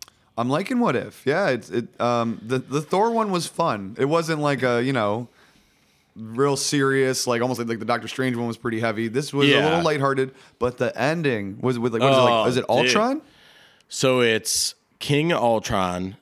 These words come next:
Speaker 2: with the Infinity, oh, spoilers.
Speaker 1: That, spoilers, guys. Sorry.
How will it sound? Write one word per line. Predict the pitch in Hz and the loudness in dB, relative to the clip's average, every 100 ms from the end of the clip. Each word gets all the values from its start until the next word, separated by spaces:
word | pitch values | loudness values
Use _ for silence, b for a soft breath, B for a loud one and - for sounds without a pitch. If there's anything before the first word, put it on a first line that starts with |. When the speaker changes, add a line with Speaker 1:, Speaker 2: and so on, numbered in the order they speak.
| _ - | _ -8
Speaker 2:
with | 101 101 98 95 - | -2 2 2 0 -2
the | 104 | -2
Infinity, | 101 - 127 120 101 101 - | -2 -2 -2 0 -2 -4 -2
oh, | 101 80 | -4 -2
spoilers. | - - 95 90 87 95 - - | -8 -2 0 0 -2 -6 -10 -10
Speaker 1:
That, | 107 - | -10 -8
spoilers, | - 147 143 143 | -2 0 2 0
guys. | 131 120 120 | 0 -2 -4
Sorry. | - - 110 107 | -10 -4 -2 -2